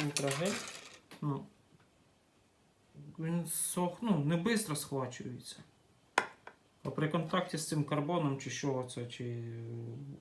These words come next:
углеволокно. Коротше, що воно це зроблено? Моментально як суперклей схватився, і я не встиг навіть крутануть. До речі, тут стало класно.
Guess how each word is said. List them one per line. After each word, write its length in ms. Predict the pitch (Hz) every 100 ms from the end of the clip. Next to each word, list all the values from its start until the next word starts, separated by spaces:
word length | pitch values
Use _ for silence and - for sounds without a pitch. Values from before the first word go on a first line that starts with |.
| -
углеволокно. 920 | 135 131 127 127 127 131 131 - 160
Коротше, 320 | 156 180 180
що 220 | 160 - 156
воно 240 | 143 135
це 140 | -
зроблено? 500 | 147 190 202 151 147 - - - - - _ _
Моментально 640 | - 143 165 165 185 175 156
як 220 | 147 147
суперклей 560 | - 147 151 - 143 131
схватився, 680 | - 127 123 127 120 -
і 360 | 127 131 135 135
я 140 | 151
не 120 | 151
встиг 300 | 147 - 147
навіть 260 | 143 139 135
крутануть. 540 | - 139 139 135 123 120 _ _ _ _ _ - _ _ _ _ _ _ _ _ _ _ _ _ _ _ _ _ _ - _ - _ - - - - -
До 160 | 147
речі, 280 | 147 147 143
тут 180 | 139 139
стало 360 | - 143 135 135
класно. 520 | 165 180 202 -